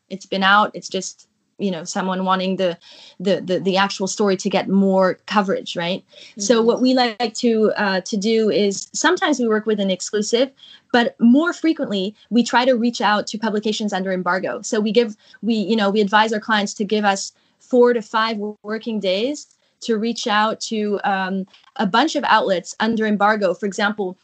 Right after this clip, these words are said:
Speaker 1: we'll reach out to them on a Thursday and tell them that by next Wednesday at ten A M, this news is gonna be public. Have a look at it. We're sending it to you because we know that you tend to cover fundraise, and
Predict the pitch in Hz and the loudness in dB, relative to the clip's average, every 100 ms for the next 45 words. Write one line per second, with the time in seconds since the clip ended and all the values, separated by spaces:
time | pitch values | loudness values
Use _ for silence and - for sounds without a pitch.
0 | - 208 220 214 220 214 214 202 196 202 | -2 -2 -2 -2 -2 0 0 0 0 0
1 | - 233 226 208 196 170 214 _ _ _ | 2 2 2 -2 0 0 -2 _ _ _
2 | - 196 202 - 220 214 202 196 190 - | -8 -4 -2 2 4 4 2 0 0 -14
3 | _ _ - 175 196 214 220 - - 190 | _ _ -10 -2 0 2 -2 -6 -6 0
4 | 208 240 196 196 185 202 - 214 208 208 | 2 2 2 2 2 0 -2 0 0 0
5 | 185 190 220 - 220 214 196 190 190 190 | -2 0 -2 2 2 2 0 -2 -2 -2
6 | - 202 165 - _ _ - - 214 233 | -2 -2 -2 -6 _ _ -8 0 2 4
7 | 247 254 196 107 _ _ _ _ - 226 | 2 0 -4 -8 _ _ _ _ -4 -2
8 | 214 240 262 254 220 - 214 208 208 202 | -2 0 0 0 -2 -6 -4 -2 -2 -4
9 | 196 226 208 202 208 214 208 196 196 190 | -4 -4 -2 0 2 2 0 -4 -4 -6
10 | - _ - 220 220 220 - 208 214 214 | -10 _ -2 0 0 -2 0 0 2 2
11 | 214 _ _ 254 247 233 208 190 190 - | 0 _ _ 0 2 2 2 0 -4 -6
12 | 202 196 202 | -6 -4 -6